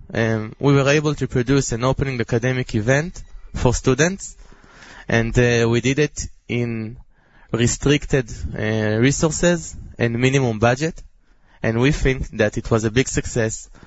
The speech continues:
More than two hundred and fifty students came to this event. We explained to them about, uh, how meaningful this young adult can be for their lives,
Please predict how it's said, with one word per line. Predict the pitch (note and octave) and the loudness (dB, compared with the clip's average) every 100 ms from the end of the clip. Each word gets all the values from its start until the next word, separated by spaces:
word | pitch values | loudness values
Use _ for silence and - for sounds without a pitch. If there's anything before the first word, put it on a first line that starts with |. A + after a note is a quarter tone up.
| - - - | -20 -20 -8
More | A#2+ C3+ | 2 4
than | C3+ C3+ B2+ | 4 0 0
two | C#3+ | 4
hundred | C3+ C#3 C3+ B2+ A2+ | 4 4 2 -4 -4
and | A2 | -6
fifty | - C#3 C3+ - A2 - - - | 0 2 2 0 -2 -4 -16 -14
students | - - C#3 B2 A#2 - | -10 2 2 2 -4 -2
came | C#3 C3+ | 0 0
to | C3 | 0
this | A#2+ - | -2 -2
event. | G#2+ A2+ G#2+ - - - - - - - - | -2 -2 -2 -8 -10 -12 -14 -20 -20 -16 0
We | C3 | 2
explained | B2+ - C#3+ D3+ D3+ | 2 0 2 2 2
to | |
them | C3+ B2+ | 0 0
about, | A#2+ A#2 B2+ B2+ A#2+ - | 0 2 2 2 -4 -8
uh, | A#2+ A2 G#2+ | -6 -4 -4
how | A2 C3+ C#3 | 0 0 0
meaningful | C3 C#3+ D3 - - A2+ G#2+ - - - | 0 -2 -2 -4 0 2 0 -6 -20 -10
this | B2 B2+ - | 0 0 4
young | C3 B2+ | 2 2
adult | B2+ A#2+ | -2 -2
can | - A2+ A2 | -2 -6 0
be | B2+ | 0
for | - A2+ | 2 0
their | G#2+ | 0
lives, | A2+ B2 A#2+ - - | 2 2 0 -6 -10